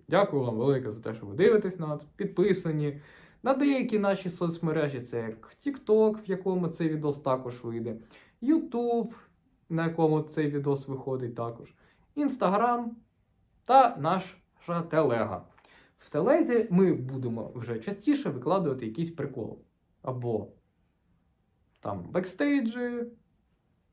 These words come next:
посилання на відоси та якісь, е, круті штуки, в яких ви можете приймати участь.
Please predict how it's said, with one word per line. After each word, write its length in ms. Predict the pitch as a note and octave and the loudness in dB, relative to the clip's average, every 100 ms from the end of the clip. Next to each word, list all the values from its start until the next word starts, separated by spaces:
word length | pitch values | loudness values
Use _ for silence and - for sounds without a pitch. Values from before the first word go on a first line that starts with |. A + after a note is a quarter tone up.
| _ | _
посилання 540 | D3 C#3+ C3+ G#2+ A2 | -8 -2 0 2 2
на 120 | C3+ | 0
відоси 580 | E3 A3 D4 D4 C#4 C4 | 0 2 4 4 4 2
та 240 | C4 - A#3+ | 2 0 0
якісь, 280 | A3+ G#3 | 2 0
е, 720 | F#3+ F3+ D#3 D3 C#3+ C#3 C3+ C3+ - _ _ _ | 0 -2 0 0 2 0 -2 -4 -14 _ _ _
круті 300 | - C#3 D#3+ | -8 -6 0
штуки, 380 | F3+ - A2 - - _ _ _ _ _ _ | -2 -2 -8 -8 -14 _ _ _ _ _ _
в 140 | A3 | -6
яких 260 | C3 E3 A3+ | -2 2 2
ви 80 | D#3 | 2
можете 420 | C#3 E3+ E3 B2 | 0 0 -2 -6
приймати 460 | B2 A2 A#2+ C#3+ - | -6 -4 -2 -4 -6
участь. 460 | - G2+ - - | -8 -10 -12 -20